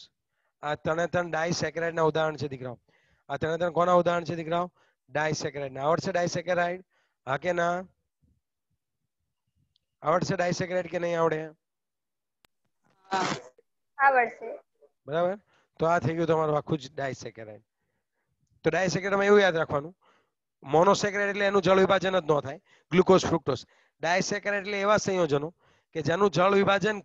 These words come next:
Speaker 1: કરીએ તો બે જે છે આપણને શું મળવાના છે કહો તો? બે જે છે આપણને શું મળવાના છે?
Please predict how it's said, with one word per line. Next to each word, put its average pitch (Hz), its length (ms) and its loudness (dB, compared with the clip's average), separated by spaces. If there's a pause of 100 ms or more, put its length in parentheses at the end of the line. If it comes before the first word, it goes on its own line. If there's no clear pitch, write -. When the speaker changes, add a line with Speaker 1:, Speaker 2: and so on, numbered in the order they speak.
Speaker 1:
કરીએ 202 340 0 (640)
તો 175 100 6 (140)
બે 170 180 -2 (100)
જે 214 220 2
છે 196 120 0
આપણને 190 360 -2
શું 220 140 2
મળવાના 175 360 2
છે - 120 -10
કહો 190 160 6
તો? 151 60 2 (500)
બે 156 100 0 (120)
જે 190 160 -2
છે 180 160 -4
આપણને 185 280 -2
શું 214 240 0
મળવાના 160 460 2
છે? 135 100 -10